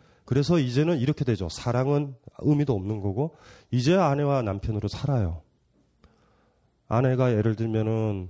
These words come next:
부부 동반 모임이 있으면 가서 놀아주기. 여러분들도 그, 그쵸, 그쵸, 뭔지 알죠? 사회적 의무 같은 것들을 하면서 쿨하게 지내게 되는 거예요. <clears throat> 미울 때 어떻게 미워한다고요?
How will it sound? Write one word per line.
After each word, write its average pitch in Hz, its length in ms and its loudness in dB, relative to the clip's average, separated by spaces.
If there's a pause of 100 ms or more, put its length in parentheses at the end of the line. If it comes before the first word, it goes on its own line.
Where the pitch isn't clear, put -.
부부 147 220 2
동반 120 300 2
모임이 113 320 0
있으면 110 300 -6
가서 151 500 -2
놀아주기. 113 640 -2 (1040)
여러분들도 143 380 0
그, 120 280 0
그쵸, 185 240 2
그쵸, 160 200 0
뭔지 113 200 0
알죠? 120 300 -2
사회적 143 560 0
의무 190 300 2
같은 135 240 -2
것들을 113 300 -4
하면서 185 640 0 (280)
쿨하게 175 420 -2
지내게 113 520 -2
되는 90 260 -4
거예요. 76 260 -10 (1200)
<clears throat> - 400 0
미울 233 320 6
때 202 80 2
어떻게 170 360 0
미워한다고요? 170 760 0